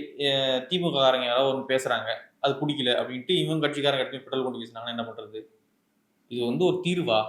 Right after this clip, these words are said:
பெட்ரோல் குண்டு வீசுறது ஒரு தீர்வா? அதுவும் தாப்பேத்திக்கான ஒரு கட்சி இருக்குதுன்னு இப்பதான் தெரியுது. அது ஒரு கட்சி இருக்கு போல, அது ஒரு பத்து பேர் இருந்திருக்காங்க போல. அஹ், பெட்ரோல் குண்டு, இதெல்லாம் என்னதான் நடக்குதுன்னே ஒண்ணும் புரிய மாட்டுது. இன்னொரு நியூஸ் வந்து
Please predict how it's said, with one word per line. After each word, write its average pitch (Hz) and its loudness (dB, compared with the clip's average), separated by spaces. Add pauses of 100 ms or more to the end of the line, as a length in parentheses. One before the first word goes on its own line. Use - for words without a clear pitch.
(240)
பெட்ரோல் 185 4
குண்டு 185 4
வீசுறது 160 2
ஒரு 160 2
தீர்வா? 117 2 (160)
அதுவும் 175 -2
தாப்பேத்திக்கான 180 0
ஒரு 175 -2
கட்சி 143 0
இருக்குதுன்னு 170 0
இப்பதான் 139 0
தெரியுது. 117 -4
அது 113 -6
ஒரு 113 -6
கட்சி 117 -10 (300)
இருக்கு 117 -8
போல, 117 0 (300)
அது 131 4
ஒரு 123 0
பத்து 123 -2
பேர் 135 0
இருந்திருக்காங்க 117 -4
போல. 127 -2 (300)
அஹ், 123 -6
பெட்ரோல் 127 -4
குண்டு, 120 -4 (1200)
இதெல்லாம் 151 -2
என்னதான் 139 2
நடக்குதுன்னே 156 0
ஒண்ணும் 175 0
புரிய 165 4
மாட்டுது. 151 0 (200)
இன்னொரு 247 8
நியூஸ் 220 4
வந்து 175 0